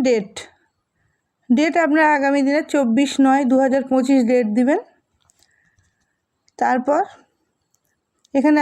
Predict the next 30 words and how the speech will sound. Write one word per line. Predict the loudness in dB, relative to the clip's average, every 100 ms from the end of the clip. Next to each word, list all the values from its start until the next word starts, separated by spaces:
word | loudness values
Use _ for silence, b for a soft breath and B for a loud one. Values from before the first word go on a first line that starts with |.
| 2
আপনি | 0 0 -2 -4
আপনার | 0 2 0 -2 _ _ _ _ _ _ _ _ -8
পার্টিসিপেশন | -4 -2 -2 0 0 0 0
ডিটেলসটা | 0 -2 -4 -4 -2
বসাবেন, | -2 -2 -2 -4 -6 -6
ক্যাটাগরি | -4 -2 -2 0 2
মেল | 2 2 0
ফিমেল, | 0 2 0 -4 _ b b b b
অ্যাডাল্টদের, | -2 -2 -2 -2 0 2 0 0
অ্যাডাল্ট | -2 0 -2 -4 -8 -20 _ _
কে-, | -2 2 2
মেল | 0 0
কতজন, | 0 0 0
ফিমেল | 0 0 0
কতজন, | 0 0 -2 -4
চিলড্রেনও | -2 0 2 0 0 -4 B B B
মেল | 0 2 0
কতজন, | 0 2 0
ফিমেল | 2 0 2
কতজন, | 0 0 0 2
যারা | 2 0
উপস্থিত | -2 0 -2 -2
থাকবে | -2 0
আপনার | 0 2 2
ইভেন্টসে | 0 0 -2 -6 b b b b -4
তাদেরগুলো, | -2 0 0 2 0 0
তাদের | -4 -2
সংখ্যাগুলো | -2 0 0 0
এখানে | 0 0
বসে-, | 0 -2 -2